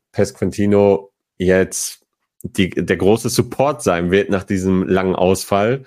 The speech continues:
das, das weiß ich nicht. Aber ich glaub, elementar wichtig, dass er zurückkommt und nochmal alles mit reinwirft, weil sonst würde ich die Royals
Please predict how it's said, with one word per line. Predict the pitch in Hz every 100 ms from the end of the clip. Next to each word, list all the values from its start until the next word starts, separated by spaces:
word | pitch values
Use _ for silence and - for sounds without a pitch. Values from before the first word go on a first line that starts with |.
| _ _ _ _ _ _ _ _ _ _ _ _
das, | 98 - -
das | - -
weiß | 87 101
ich | 92
nicht. | 82 85 85
Aber | 87 87
ich | 87 - _ 85
glaub, | - 92 -
elementar | 95 90 87 95 87
wichtig, | 87 - 87
dass | 95 87
er | 87 85 87
zurückkommt | - 87 90 - 90 90
und |
nochmal | 87 85 87
alles | 85 82
mit | 92 -
reinwirft, | 87 85 87 -
weil | 85 82 82 82
sonst | 87 85 85 - - _ - _ _
würde | 92 87
ich | 87
die | -
Royals | 85 85 80 82 - - -